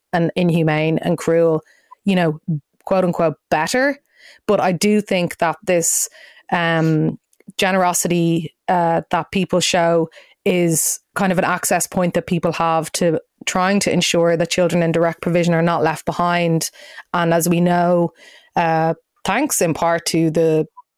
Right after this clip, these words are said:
Green Party's, um, instruction, I guess, in the programme for government, but more importantly, thanks to the advocates and campaigners in direct provision themselves and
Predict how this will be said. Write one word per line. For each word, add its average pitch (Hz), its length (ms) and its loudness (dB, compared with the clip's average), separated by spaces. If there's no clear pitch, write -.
Green 208 260 0
Party's, 175 680 0
um, 160 500 0
instruction, 185 540 -2
I 165 60 0
guess, 170 200 0
in 185 40 -2
the 165 80 -4
programme 170 360 0
for - 120 -12
government, 196 420 0
but 175 100 -2
more 196 220 2
importantly, 170 800 0
thanks 180 320 -2
to 175 120 -2
the 156 100 0
advocates 165 720 -2
and 196 100 0
campaigners 175 560 -2
in 165 60 -2
direct 160 260 0
provision 170 320 0
themselves 196 720 0
and 165 400 0